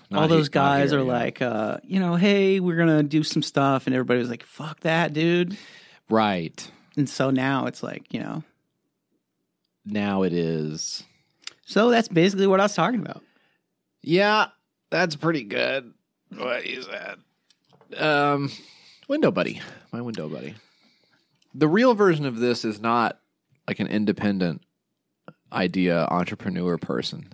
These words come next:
Speaker 2: The real version of this is, like, Uber doing it. Like,
Speaker 1: Car manufacturer or something, yeah.
Speaker 2: Uber finding out a way to lose more money on something else. And they're like, "Ah, we
Speaker 1: They
Speaker 2: can do this."
Speaker 1: <laughs> they hire another subcontractor to follow the car and <laughs> record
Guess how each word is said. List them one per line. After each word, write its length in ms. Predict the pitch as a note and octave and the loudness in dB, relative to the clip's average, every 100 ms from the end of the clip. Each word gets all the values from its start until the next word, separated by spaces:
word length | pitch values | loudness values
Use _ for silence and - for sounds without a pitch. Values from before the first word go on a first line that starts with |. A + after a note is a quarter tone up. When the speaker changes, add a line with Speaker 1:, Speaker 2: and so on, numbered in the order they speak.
| - | -4
Speaker 2:
The 140 | A2 | 2
real 240 | A2+ C#3 C3+ | 4 6 6
version 280 | A#2+ G#2+ | 4 2
of 80 | G#2+ | 2
this 160 | F#2+ F#2 | 2 2
is, 100 | F#2 | 0
like, 180 | F#2 E2+ | -2 0
Uber 360 | - E2 E2+ | 0 0 -2
doing 300 | D2+ C#2+ C2+ | -2 -4 -6
it. 120 | C#2 - _ _ _ _ _ - - - | -10 -14 _ _ _ _ _ -20 -20 -6
Like, 120 | A#2 | -2
Speaker 1:
Car 160 | B2 B2 | 0 0
manufacturer 640 | - - - - - - - | -2 -4 -6 -6 -6 -10 -10
or 60 | |
something, 280 | A#2+ A2 - | -10 -12 -12
yeah. 160 | - B2+ - | -14 -16 -2
Speaker 2:
Uber 280 | C#3 C#3+ C3+ | 4 4 4
finding 380 | A#2+ A#2+ A2+ G#2+ | 2 2 2 2
out 140 | G#2 | 2
a 40 | G2 | 4
way 380 | G2 F#2+ F#2 F#2 | 4 4 2 0
to 200 | - F#2+ F2 | 0 0 2
lose 480 | F2 F2+ F2 F2 F#2+ | 2 2 2 0 0
more 320 | F#2 F#2+ F2+ | 0 2 0
money 360 | E2+ E2 E2+ | -2 -4 -4
on 260 | E2 D#2 E2 | -6 -6 -6
something 340 | - F#2+ E2+ | -4 -4 -4
else. 460 | D#2 C#2+ B1+ - - - - D#2 | -4 -4 -6 -8 -12 -12 -12 -10
And 100 | F2 | -6
they're 120 | D#2 | -6
like, 160 | C#2 B2+ | -6 -2
"Ah, 220 | F#3+ E3 | 0 4
we 80 | D#3 | 4
Speaker 1:
They 80 | D#3 | 4
Speaker 2:
can 80 | |
do 120 | B2 A#2 | 2 2
this." 320 | A2+ G3+ - | 4 2 0
Speaker 1:
<laughs> 120 | - | -2
they 120 | E3 | -2
hire 360 | D#3+ E3+ E3 D3 | 0 0 0 0
another 380 | C3 C3 C3+ C3+ | 0 0 2 0
subcontractor 880 | - C3 C3 B2+ C3 C#3+ C3+ C#3 | 0 -2 0 -2 -2 -2 -2 -2
to 80 | B2+ | -2
follow 400 | - B2+ A#2 A#2 | -4 -2 0 0
the 100 | A2 | -2
car 400 | A#2 A#2 - G#1 | -4 -2 0 -2
and 200 | G1+ - | -2 -4
<laughs> 0 | |
record 560 | F#3+ - F#3+ D#3 C3+ E3 | -4 -2 2 2 2 -4